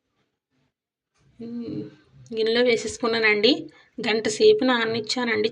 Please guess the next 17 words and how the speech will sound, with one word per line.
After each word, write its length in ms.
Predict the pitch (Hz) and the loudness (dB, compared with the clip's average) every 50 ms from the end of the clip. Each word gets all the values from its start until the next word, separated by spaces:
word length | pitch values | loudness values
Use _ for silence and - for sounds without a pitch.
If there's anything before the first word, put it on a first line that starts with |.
| - | -2
చికెను, 320 | - 220 208 - 214 220 233 220 208 | -2 -4 -2 -2 -2 -2 0 0 -2
అప్పుడే 240 | 208 - 214 240 247 254 240 208 220 | -2 -2 0 2 2 2 2 2 2
బాగుంటుందండి 600 | 214 214 220 220 220 214 233 233 226 226 240 208 208 | 0 0 0 0 -2 -2 -2 0 0 0 2 4 6
జ్యూసీగా. 500 | 208 202 - - 214 208 - 214 214 254 320 - - - - _ _ _ _ - - _ _ _ _ _ _ _ _ _ _ _ _ _ _ _ _ _ _ _ _ _ - | 4 4 4 0 -2 -2 0 2 4 4 4 2 -2 -14 -18 _ _ _ _ -20 -20 _ _ _ _ _ _ _ _ _ _ _ _ _ _ _ _ _ _ _ _ _ -4
చికెన్ 260 | - 226 214 233 226 233 | -2 0 0 2 2 2
అంతా 200 | 240 240 240 247 240 - | 0 0 0 -2 0 0
కూడా 160 | 254 247 269 285 269 - | 0 2 2 2 2 4
బాగా 260 | 233 220 214 214 233 247 233 | 6 6 6 6 4 2 2
వేగిపోవాలండి. 840 | 226 220 220 214 214 214 - 240 240 240 233 226 220 214 208 202 214 269 330 - 311 - _ _ _ _ _ _ _ _ _ _ _ _ _ _ _ _ _ _ _ _ _ _ _ _ _ _ _ _ _ _ _ _ _ _ _ _ _ _ _ _ _ _ _ _ _ _ _ _ _ - - 170 165 165 170 156 - - - | 2 2 2 2 0 0 0 2 4 4 4 2 0 0 4 4 4 4 4 0 -4 -14 _ _ _ _ _ _ _ _ _ _ _ _ _ _ _ _ _ _ _ _ _ _ _ _ _ _ _ _ _ _ _ _ _ _ _ _ _ _ _ _ _ _ _ _ _ _ _ _ _ -20 -20 -20 -18 -18 -20 -20 -20 -14 -8
చూసారా, 400 | - 226 214 - 240 240 254 269 302 - - _ _ _ _ _ _ - - - - - | -6 -6 -4 -2 -2 -2 -2 -2 -4 -6 -12 _ _ _ _ _ _ -20 -20 -20 -10 -4
ఫ్రై 200 | - - 226 220 220 233 | -2 0 2 4 4 4
అయిపోయింది 380 | 233 233 233 240 233 226 220 214 | 2 2 0 -4 -4 -4 -4 -2
బాగాను. 420 | 208 202 202 208 214 214 208 233 294 320 - - - _ _ _ _ _ _ _ - | -2 -2 -2 -2 -6 -12 -10 -8 -8 -10 -10 -14 -20 _ _ _ _ _ _ _ -2
తర్వాత 340 | 240 214 220 220 233 233 233 277 262 262 254 | 0 2 2 4 2 2 2 2 2 2 2
మనం 180 | 247 240 233 240 240 | 2 0 -2 -2 0
పక్కన 240 | 226 208 214 226 220 220 240 | -2 0 0 -2 -2 0 0
పెట్టుకున్న 400 | 233 214 - - - 240 240 | -2 -2 -4 -4 -2 0 2